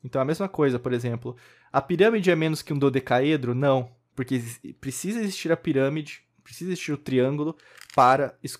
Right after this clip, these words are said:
existir o dodecaedro. Então, a geometria sagrada, ela integra tudo isso. Ela enxerga que o simples, o micro, é igual ao macro.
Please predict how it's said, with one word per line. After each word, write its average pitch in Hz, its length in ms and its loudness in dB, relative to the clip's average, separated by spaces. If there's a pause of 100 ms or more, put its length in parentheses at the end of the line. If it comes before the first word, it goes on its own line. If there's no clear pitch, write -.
existir 127 560 -6
o 131 40 -4
dodecaedro. 123 680 -2
Então, 170 280 -4 (420)
a 110 80 -6
geometria 160 400 -4
sagrada, 139 600 -2 (520)
ela 143 120 0
integra 202 340 -2
tudo 208 340 -8
isso. - 340 -12 (720)
Ela 120 240 0
enxerga 131 460 2
que 123 160 -10
o 120 60 -4
simples, - 760 -4 (140)
o 131 100 -2
micro, 123 540 -4 (220)
é 104 100 -4
igual 123 220 2
ao 165 40 0
macro. 170 560 0